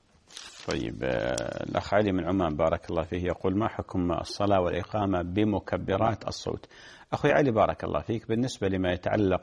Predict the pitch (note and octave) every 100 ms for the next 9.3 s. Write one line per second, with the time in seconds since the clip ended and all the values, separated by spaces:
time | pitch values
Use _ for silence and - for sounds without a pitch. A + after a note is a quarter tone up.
0 | F#2 F2+ F2 - - - - _ - A2
1 | G2 A2 F2+ C#2+ F2+ F2 - G#2 A#2 A#2+
2 | G#2 F2+ F#2 G#2 F#2 D#2+ - F#2 G#2+ G#2+
3 | E2+ F2 F2+ G#2+ - F#2 E2 E2 C#2+ D2+
4 | E2 F#2+ F#2 F2+ - - F2+ F2 D#2 -
5 | E2 F#2 G#2+ G#2 F#2 F#2 - - - G2+
6 | F2+ F2 - F#2 F2 F#2 G2+ G#2 G#2 E2+
7 | D2+ F#2 E2 - - F#2 F2 E2+ F2+ F2
8 | F#2 F#2+ F2 F2 E2+ - G2+ F#2+ F2 F#2
9 | F#2+ G#2 B2+